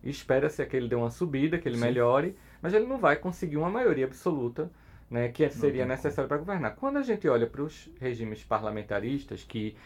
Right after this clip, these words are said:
Speaker 1: a eleição do primeiro-ministro está diretamente associada às bancadas, muitas vezes você tem que, é, sair o resultado, o partido que teve a maioria não tem maioria absoluta, ele tem que compor com alguns aliados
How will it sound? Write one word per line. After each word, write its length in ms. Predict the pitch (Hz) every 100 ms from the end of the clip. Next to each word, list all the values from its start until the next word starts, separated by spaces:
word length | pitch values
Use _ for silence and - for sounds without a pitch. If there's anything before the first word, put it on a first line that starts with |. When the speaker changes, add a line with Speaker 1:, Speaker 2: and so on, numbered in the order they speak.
| - -
Speaker 1:
a 140 | -
eleição 520 | 113 117 120 - 107 107
do 140 | 110
primeiro-ministro 680 | 113 113 113 107 104 101 113
está 20 |
diretamente 540 | 107 131 175 156 120 120
associada 600 | 113 113 - 101 98 98
às 60 |
bancadas, 760 | 98 101 95 113 127 113 - - - - -
muitas 340 | 208 277 262 180
vezes 240 | 185 214
você 240 | 220 220
tem 220 | 214 175 170
que, 280 | 175 170 - - - _ -
é, 520 | - 117 113 113 113 - -
sair 320 | - - 143
o 60 | 202
resultado, 720 | 190 156 147 139 151 165 170
o 40 | 165 -
partido 320 | 151 - 123
que 100 | -
teve 200 | - 127
a 40 |
maioria 300 | 127 131 123
não 160 | 123 190
tem 160 | 208 156
maioria 300 | 135 131 135
absoluta, 480 | 139 - 175 175
ele 80 | 208
tem 120 | 190
que 60 | 165
compor 500 | - 226 226 185 214
com 100 | 208
alguns 220 | 165 156
aliados 560 | 160 156 147 165 -